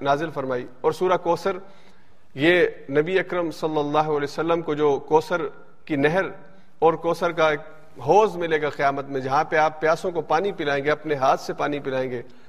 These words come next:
اس کا ذکر ہے۔ اور اللہ نے حضور علیہ الصلوۃ والسلام سے کہا کہ "انا اعطیناک الکوثر"، ہم نے آپ کو کوثر جیسی عظیم نعمت عطا فرمائی ہے۔ اور اس دن، قیامت کے دن، جب انسان پیاسا ہوگا، پانی کی تلاش میں ہوگا،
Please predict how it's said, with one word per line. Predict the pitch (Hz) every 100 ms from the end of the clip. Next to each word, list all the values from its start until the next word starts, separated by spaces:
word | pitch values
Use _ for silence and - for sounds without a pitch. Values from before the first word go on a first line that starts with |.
| -
اس | 202 -
کا | 165
ذکر | 143 139 123
ہے۔ | 117 - - -
اور | 156
اللہ | 160 160 160
نے | 151
حضور | 139 165
علیہ |
الصلوۃ | 147 143 143 139
والسلام | 139 139 139
سے | 147
کہا | 139 135 190 - - -
کہ | 151 143
"انا | 190 180 160
اعطیناک | 135 147 139 147 156 147 139 135
الکوثر"، | 131 131 127 123 - 139
ہم | 190
نے | 220
آپ | 190 202
کو | 254
کوثر | 190 202 208 247
جیسی | 208 190 180
عظیم | 165 165
نعمت | 151 151 143
عطا | 127 127
فرمائی | 123 123 123 117
ہے۔ | 117 - - - -
اور | 156 180
اس | 208 208
دن، | 220 214
قیامت | 160 170 196 196
کے | 185
دن، | 233 240 - - 151
جب | 151
انسان | 156 165 160 170
پیاسا | 147 165 165 170
ہوگا، | 147 147
پانی | 131 143 180
کی | 175
تلاش | 156 147 165 -
میں | 156
ہوگا، | 135 123